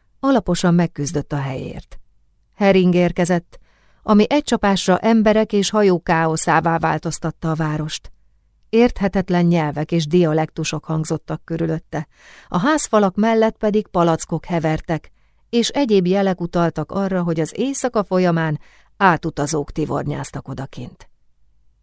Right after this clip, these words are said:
A hajók fedélzetéről folyamatos kiabálás hallatszott, sóztak és hordót készítettek, halat és italt árultak. Itt mindenhol pénzt lehetett keresni.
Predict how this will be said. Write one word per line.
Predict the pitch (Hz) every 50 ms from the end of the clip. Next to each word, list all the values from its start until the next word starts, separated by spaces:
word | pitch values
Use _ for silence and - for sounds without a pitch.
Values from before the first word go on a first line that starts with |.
| _ _ _
A | _ 180
hajók | 180 190 214 214 202 180 -
fedélzetéről | - 196 190 180 190 190 180 160 180 175 170 - 180 175 165 170 170 165
folyamatos | 160 - 202 208 202 196 180 180 170 - 156 - -
kiabálás | - 185 175 175 170 165 170 165 165 165 165 160 160 -
hallatszott, | - 165 160 156 151 151 - - - - - - - - - - _ _ _ _ _
sóztak | - - - 208 202 214 196 180 - - - 156 143 - -
és | 143 147 -
hordót | - - 175 185 180 180 160 175 170 165 -
készítettek, | - 175 160 160 - - 160 147 - 151 147 - _ _ 151 143 - - - _ _ _ _ _
halat | _ - 277 269 247 220 - -
és | 196 175 -
italt | - 190 180 - 156 147 143 - -
árultak. | 147 147 151 151 160 - - - - - - - - _ _ _ _ _ _ _ _ _ _ _ _ _ -
Itt | - 226 208
mindenhol | - 233 240 233 220 214 202 196 180 190 190
pénzt | 180 - 185 175 175 165 -
lehetett | 175 165 165 165 - 165 - -
keresni. | - 165 165 160 156 - - 165 160 165